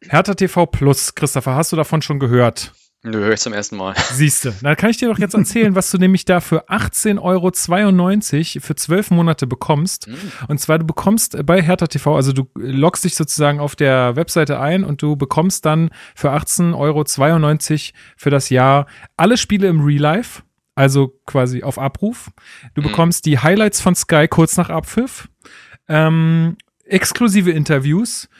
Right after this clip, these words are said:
Speaker 1: äh, und mehr Inhalte sind wohl noch, äh, in Planung. Ähm,
Speaker 2: Hm.
Speaker 1: jetzt mal so ganz spontan aus dem Bauch heraus, wie findest du das Angebot?
Speaker 2: Das macht kein Schwein, oder?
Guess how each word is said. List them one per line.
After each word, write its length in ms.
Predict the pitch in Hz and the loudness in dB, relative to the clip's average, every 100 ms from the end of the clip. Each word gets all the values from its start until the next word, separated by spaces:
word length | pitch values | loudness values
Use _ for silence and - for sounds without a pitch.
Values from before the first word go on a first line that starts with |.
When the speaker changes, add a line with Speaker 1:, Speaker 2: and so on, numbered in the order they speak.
| - - - | -20 -16 -2
Speaker 1:
äh, 200 | 147 151 | 0 2
und 300 | 175 220 175 | 2 0 2
mehr 160 | 175 | 0
Inhalte 360 | 180 180 175 180 | 4 4 4 2
sind 200 | 165 175 | 0 0
wohl 60 | 160 | 2
noch, 260 | 156 - - | 0 -2 -4
äh, 140 | 147 143 | -4 -4
in 120 | 139 | 0
Planung. 500 | 147 151 123 156 180 | 0 2 0 -2 -6
Ähm, 500 | 135 131 131 131 135 - _ 110 | -6 -6 -4 -6 -8 -12 _ -18
Speaker 2:
Hm. 60 | - | 0
Speaker 1:
jetzt 200 | 165 - | 0 4
mal 100 | 185 | 4
so 80 | 170 | 4
ganz 220 | 165 - | 2 0
spontan 400 | - 202 - 185 | 2 2 2 2
aus 100 | 180 | 2
dem 80 | 165 | 2
Bauch 180 | 165 185 | 2 2
heraus, 320 | 175 180 - | 2 0 -2
wie 60 | 170 | -2
findest 240 | 185 - | -2 -2
du 20 | |
das 80 | 190 | -4
Angebot? 320 | 190 190 220 - _ _ _ _ _ _ _ | -4 -4 -8 -12 _ _ _ _ _ _ _
Speaker 2:
Das 340 | 110 95 101 - | -20 -10 -10 -8
macht 160 | 90 | -8
kein 160 | - 90 | -6 -6
Schwein, 360 | - 90 87 - _ _ - 160 | -4 -6 -6 -10 _ _ -2 0
oder? 640 | - 165 214 240 - 226 | 2 2 2 0 -4 -8